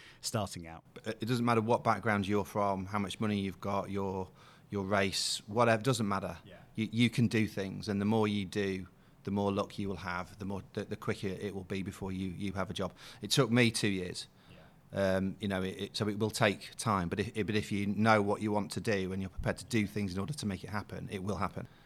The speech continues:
Speaker 2: Um, I think there are still barriers and there's still lots of unconscious bias.
Speaker 1: Mm.
Speaker 2: Um, the industry generally is still driven by comfort. Um, it's still driven by conformity.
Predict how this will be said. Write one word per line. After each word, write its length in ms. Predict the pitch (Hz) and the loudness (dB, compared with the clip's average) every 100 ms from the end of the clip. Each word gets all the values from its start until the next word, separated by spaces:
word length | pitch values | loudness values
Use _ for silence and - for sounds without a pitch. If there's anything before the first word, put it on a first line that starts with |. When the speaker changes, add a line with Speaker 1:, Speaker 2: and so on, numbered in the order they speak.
| - - - | -20 -20 -8
Speaker 2:
Um, 400 | - 104 101 98 - | 2 4 6 4 4
I 160 | 120 127 | 6 6
think 340 | - 117 107 | 6 2 2
there 220 | 107 107 107 | 2 4 6
are 140 | 101 | 4
still 840 | - - - 117 110 104 101 95 - - | 2 -2 4 6 6 2 0 -4 -6 2
barriers 560 | 104 98 95 95 92 101 | 4 4 0 -4 -6 -4
and 140 | 98 | -2
there's 120 | 95 | -2
still 220 | - - 98 | -2 -2 -2
lots 300 | 98 - - | -2 -2 -4
of 100 | 92 | -2
unconscious 600 | 92 92 101 92 - 92 | -4 -2 -4 -4 -6 -8
bias. 540 | - 104 101 - - 113 | -4 -4 -4 -10 -12 -10
Speaker 1:
Mm. 100 | 113 90 - - - - | -12 -12 -18 -20 -20 -6
Speaker 2:
Um, 260 | 101 101 95 | 0 0 2
the 140 | 107 | 6
industry 460 | 113 104 - - 101 | 6 6 2 0 -2
generally 580 | 87 110 110 101 98 95 | 2 4 4 2 2 0
is 100 | 92 | -2
still 300 | - - 98 | -2 0 0
driven 280 | 95 92 95 | 0 0 0
by 120 | 90 | -2
comfort. 680 | - - 95 - - - - - - - - - | -2 0 -2 -2 -10 -12 -16 -20 -20 -20 -20 -10
Um, 520 | 98 98 98 95 95 101 - | -2 0 0 -2 -4 -10 -12
it's 240 | 110 107 - | -10 -6 -6
still 300 | - 113 101 | 0 2 2
driven 220 | 101 92 | -2 2
by 160 | 98 | 2
conformity. 960 | 90 - 87 - 107 95 87 - 98 - | 2 -4 -4 2 2 2 -2 -6 -8 -10